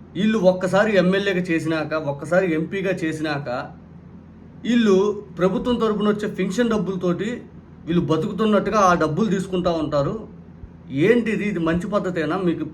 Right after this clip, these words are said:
ప్ర-, పేరు ప్రఖ్యాతులు ఉన్నాయి, మీ ధనవంతులు, మీరు ఎన్నో కోటాను కోట్ల రూపాయలు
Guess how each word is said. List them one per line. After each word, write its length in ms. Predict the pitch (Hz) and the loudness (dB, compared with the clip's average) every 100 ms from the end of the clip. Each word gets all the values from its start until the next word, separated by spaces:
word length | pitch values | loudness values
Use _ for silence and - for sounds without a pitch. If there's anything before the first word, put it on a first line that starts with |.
| - | -4
ప్ర-, 260 | 147 139 135 | 0 0 2
పేరు 200 | 160 190 208 | -2 -2 -2
ప్రఖ్యాతులు 460 | 196 196 190 175 160 | -4 0 0 2 0
ఉన్నాయి, 180 | 156 175 | 0 2
మీ 80 | 160 143 | 0 0
ధనవంతులు, 480 | 139 190 202 175 185 185 | 0 2 0 -2 -2 0
మీరు 120 | 143 | 0
ఎన్నో 140 | 151 208 208 | 0 0 0
కోటాను 320 | 185 190 208 208 | 0 2 0 -2
కోట్ల 200 | 190 185 | -4 -4
రూపాయలు 240 | 180 185 | -2 -2